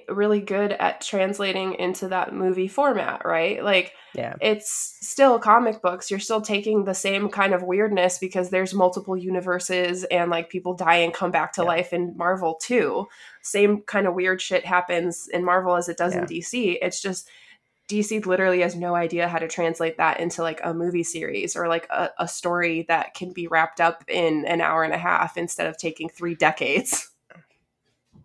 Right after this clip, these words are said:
Speaker 2: Did you see the, uh, the newest Batman?
Speaker 1: I did not.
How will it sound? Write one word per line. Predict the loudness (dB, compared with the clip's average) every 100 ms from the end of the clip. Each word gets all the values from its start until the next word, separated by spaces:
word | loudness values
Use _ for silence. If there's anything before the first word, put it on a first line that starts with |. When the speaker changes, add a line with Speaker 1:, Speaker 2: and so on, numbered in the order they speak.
| _ _ -20 -20 -12 -6
Speaker 2:
Did | -2
you | -2
see | -2 -2 -2
the, | -2 4 6
uh, | 6 6 2 0 -2
the | -2
newest | 2 2 0
Batman? | -4 -4 -4 -6 -10 _ _ _
Speaker 1:
I | -2 -2
did | 0 -2
not. | -2 0 2 2 0